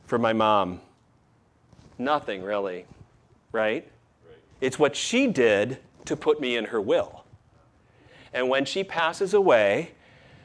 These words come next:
Speaker 1: that's when things happen. You don't do anything to inherit. Something's been done for you.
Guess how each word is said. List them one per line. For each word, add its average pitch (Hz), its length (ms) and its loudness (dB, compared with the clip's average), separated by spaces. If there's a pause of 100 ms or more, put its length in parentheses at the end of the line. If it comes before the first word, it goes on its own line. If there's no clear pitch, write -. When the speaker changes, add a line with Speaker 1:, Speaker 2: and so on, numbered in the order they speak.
(920)
Speaker 1:
that's 113 320 0
when 113 200 -4
things 104 340 -10
happen. 113 580 -14 (1800)
You 160 200 2
don't 196 320 4
do 180 320 2
anything 147 800 -4 (800)
to 117 200 -6
inherit. 110 800 -14 (1080)
Something's 180 500 -2
been 127 240 -4
done 123 300 0
for 185 400 -4
you. 85 340 -14